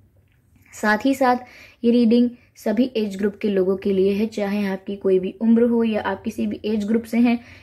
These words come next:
ये reading आपसे resonate कर सकती है। Okay viewers, ये जो reading रहेगी viewers, ये timeless रहेगी, यानी जब भी आप इस video तक पहुंचेंगे या आप जब भी इस video को देख रहे हैं,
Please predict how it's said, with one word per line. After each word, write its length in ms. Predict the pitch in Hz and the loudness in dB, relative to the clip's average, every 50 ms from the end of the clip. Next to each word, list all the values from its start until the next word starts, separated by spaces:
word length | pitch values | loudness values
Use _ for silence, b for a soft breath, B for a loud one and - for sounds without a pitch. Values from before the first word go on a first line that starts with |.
| B B 233 | B B -2
ये 80 | 247 | 2
reading 260 | 269 277 277 294 285 269 | 2 2 2 2 0 0
आपसे 260 | 226 226 - - 226 | -2 -4 -4 -4 0
resonate 500 | 202 196 190 196 190 190 226 277 - - - - | 0 0 0 0 -2 0 -2 -2 -4 -8 -12 -10
कर 120 | 185 175 | -10 -10
सकती 400 | 175 - - - - - - - | -10 -10 -14 -14 -14 -14 -14 -14
है। 160 | - - 233 - b b b b b b b b - | -12 -12 -14 -16 b b b b b b b b -6
Okay 260 | 226 220 202 247 247 247 | -4 0 4 4 4 6
viewers, 440 | 254 269 269 269 269 294 294 - - b b b b b b b b b - | 6 4 4 4 2 0 0 -4 -16 b b b b b b b b b -2
ये 120 | 233 262 262 | 0 2 2
जो 100 | 302 302 | 2 2
reading 300 | 302 294 254 302 294 294 | 2 0 0 0 2 2
रहेगी 380 | 294 277 302 294 262 269 294 | 2 2 2 2 0 0 0
viewers, 400 | 285 294 302 294 294 302 294 - - | 0 0 0 0 0 -2 -2 -4 -4
ये 500 | 247 247 269 285 294 294 285 - - - _ _ _ _ _ _ _ _ _ _ _ _ _ _ _ _ _ _ _ _ _ _ _ _ _ - | 0 2 2 2 2 2 0 -2 -4 -6 _ _ _ _ _ _ _ _ _ _ _ _ _ _ _ _ _ _ _ _ _ _ _ _ _ -4
timeless 480 | - 269 262 277 285 277 285 269 269 - | 0 2 4 4 4 6 4 4 2 0
रहेगी, 360 | 196 190 - 185 170 170 185 202 | -8 -8 -8 -8 -10 -8 -6 -2
यानी 240 | 208 220 240 247 | 0 2 2 2
जब 240 | 202 180 208 196 185 | 2 0 -2 -2 -2
भी 140 | 202 240 269 | 0 0 2
आप 160 | 233 208 - 220 | 2 2 0 -4
इस 140 | 208 - | -6 -4
video 240 | 190 196 185 190 196 | -2 -2 0 0 0
तक 200 | 190 202 190 196 | 0 -2 -6 -6
पहुंचेंगे 460 | - 202 190 185 - 220 214 208 208 | -6 -6 -6 -6 -4 -2 -2 0 0
या 180 | 208 208 202 208 | 2 0 0 0
आप 220 | - 208 190 190 - | 0 -2 -2 -2 -2
जब 180 | 208 196 196 | -2 -2 2
भी 80 | 190 226 | 2 2
इस 160 | 254 247 - | 2 2 0
video 240 | 220 190 185 196 190 | 0 2 4 2 2
को 120 | 196 220 | 2 0
देख 340 | 208 180 185 196 196 190 - | -2 2 4 2 2 2 0
रहे 200 | 196 190 185 190 | -4 -4 -2 -4
हैं, 140 | 190 180 | -4 -6